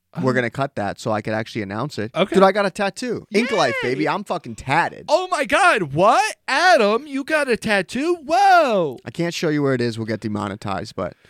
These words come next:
Speaker 2: You know, it's funny because I know how, how religious you are.
Speaker 1: I asked,
Speaker 2: And
Speaker 1: I
Speaker 2: in
Speaker 1: asked
Speaker 2: Leviticus.
Speaker 1: nineteen twenty-eight.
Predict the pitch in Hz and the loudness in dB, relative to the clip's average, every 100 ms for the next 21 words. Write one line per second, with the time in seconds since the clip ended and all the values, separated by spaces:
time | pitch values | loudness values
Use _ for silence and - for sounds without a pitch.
0 | _ _ 175 226 240 - - 247 294 277 | _ _ -4 -2 -2 -4 -6 -8 -8 -8
1 | 143 160 151 156 156 147 131 - 143 165 | -6 -6 -6 -6 -4 -4 -6 -12 -10 -8
2 | 170 180 185 180 156 160 165 156 147 - | -6 -4 -4 -4 -6 -6 -6 -6 -10 -14
3 | _ - 127 143 143 139 143 135 143 196 | _ -16 -10 -6 -4 -2 -2 -4 -2 -2
4 | 185 165 120 139 113 104 104 143 135 139 | -2 -8 -6 -6 -6 -4 -2 0 2 0
5 | 143 139 - - 127 135 170 165 143 196 | 0 -4 -6 -4 0 2 2 0 4 2
6 | 190 - 113 104 107 - 143 147 147 135 | 2 -6 -8 -8 -10 -8 -2 0 0 -2
7 | 135 123 127 127 | -2 -2 -2 -4